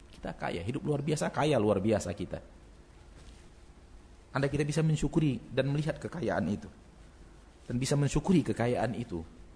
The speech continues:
maka kita hidup akan lebih nyaman daripada sekarang entah berapa ratus kali lipat.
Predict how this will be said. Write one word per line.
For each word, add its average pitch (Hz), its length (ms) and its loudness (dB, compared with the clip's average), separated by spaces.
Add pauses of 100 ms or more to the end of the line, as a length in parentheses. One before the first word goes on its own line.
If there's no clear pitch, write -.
(240)
maka 131 160 -4
kita 135 200 -4
hidup 139 280 -2
akan 127 200 -2
lebih 120 200 0
nyaman 110 280 2
daripada 104 320 2
sekarang 120 400 0 (340)
entah 120 220 2
berapa 110 240 2
ratus 113 360 0
kali 98 160 0
lipat. 95 320 -2